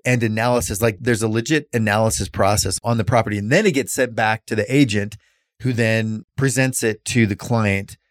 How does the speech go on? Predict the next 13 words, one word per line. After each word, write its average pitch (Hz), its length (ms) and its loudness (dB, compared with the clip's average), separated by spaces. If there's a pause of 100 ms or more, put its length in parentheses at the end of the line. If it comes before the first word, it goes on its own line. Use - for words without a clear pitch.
(260)
from 107 180 -8
the 95 60 -6
standpoint 113 640 0
of 101 240 2
making 104 240 -2
sure 107 160 0
that 98 180 -4 (200)
how 117 200 2
the 110 80 -2
property 107 380 0
is 95 100 -4
presented 104 460 0
to, 98 180 -8